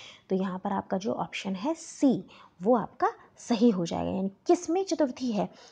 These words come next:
नमः में, ठीक है, नमः में आपकी चतुर्थी है। नश धातु लट लकार प्रथम पुरुष एक वचन का रूप बताइए, तो नश्यते हो जाएगा। नेक्स्ट क्वेश्चन है आपका,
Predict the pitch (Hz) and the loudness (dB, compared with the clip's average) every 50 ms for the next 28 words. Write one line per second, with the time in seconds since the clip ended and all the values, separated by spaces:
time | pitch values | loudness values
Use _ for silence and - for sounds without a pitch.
0 | - - _ 208 220 220 220 233 226 233 240 214 202 196 175 - - - 190 - | -20 -4 _ 4 6 6 6 6 6 6 4 2 0 -4 -6 -6 -10 -14 -16 -18
1 | _ - - 494 523 466 208 185 190 185 175 185 180 180 190 196 196 185 180 - | _ -8 -6 -2 -2 -2 0 0 -2 -2 0 0 -2 0 -2 -2 -2 -2 -4 -4
2 | - - 370 - - - 185 170 - - 269 349 - - - - - - - _ | -4 -4 -4 -4 -2 -4 -4 -4 -4 -4 -4 -4 -6 -8 -14 -20 -20 -20 -20 _
3 | - - 160 165 - - - - - - 214 220 233 285 359 349 - - 240 208 | -4 -2 -2 -2 -4 -8 -14 -20 -4 2 4 6 6 6 4 2 0 -2 -2 -2
4 | 208 196 - 196 214 208 196 175 190 - - 262 247 247 - 175 170 170 175 - | -2 0 0 2 2 2 2 2 0 0 2 0 0 2 2 2 2 2 0 0
5 | - 180 180 - - 277 294 302 311 302 196 175 170 175 180 - - - - - | -2 -2 -2 -2 -2 0 0 0 0 0 0 0 0 0 -2 -4 -6 -6 -2 0
6 | 262 277 277 - 190 180 - 180 175 175 - 208 233 262 262 220 175 170 165 170 | 0 0 0 -2 -6 -6 -6 -8 -10 -4 -2 0 0 0 0 -2 -4 -4 -4 -4
7 | 170 170 - 170 175 185 196 233 202 214 - 226 285 370 392 - - - - - | -4 -2 0 0 0 2 2 2 2 2 2 2 2 2 2 -2 -10 -18 -20 -8
8 | _ 190 180 180 180 - - - - 180 170 170 - 240 294 349 330 202 165 151 | _ 0 0 0 0 0 0 0 0 0 0 0 2 2 2 2 0 -2 -4 -4
9 | 156 - - 147 151 165 170 - 170 165 170 - - - - - - - - - | -4 -6 -8 -8 -8 -8 -8 -6 -6 -6 -6 -10 -16 -20 -20 -20 -20 -16 -4 0
10 | 185 190 214 247 - - - 277 262 - 285 262 262 277 262 247 240 - - 269 | 2 2 2 2 0 -2 -2 -2 0 0 -2 -2 0 0 0 0 -2 -2 -2 -2